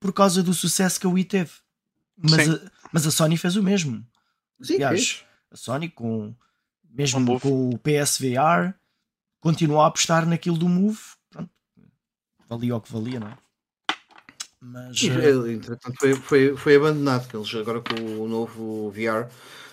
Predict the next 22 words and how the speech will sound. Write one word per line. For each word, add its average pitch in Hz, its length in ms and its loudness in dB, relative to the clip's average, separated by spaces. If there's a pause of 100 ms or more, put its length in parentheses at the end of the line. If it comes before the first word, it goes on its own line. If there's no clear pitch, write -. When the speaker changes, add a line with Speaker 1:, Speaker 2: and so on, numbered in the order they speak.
(340)
Speaker 3:
Pronto. - 240 -14
E, 233 200 6
e 233 80 6
acho 214 200 4
que - 80 -8
o, - 20 -8
vi-, 160 200 -6
o, 170 60 0
o, 135 640 0
o 139 40 6
antigo 143 280 0
V 127 120 0
R 131 140 6
foi 156 180 -4
um, 147 460 -2
um 139 40 4
ap-, 131 160 -2
mais 143 280 2
um 139 100 2
aproveitamento 127 640 -2
daqueles 123 360 -4
comandos. 123 560 -4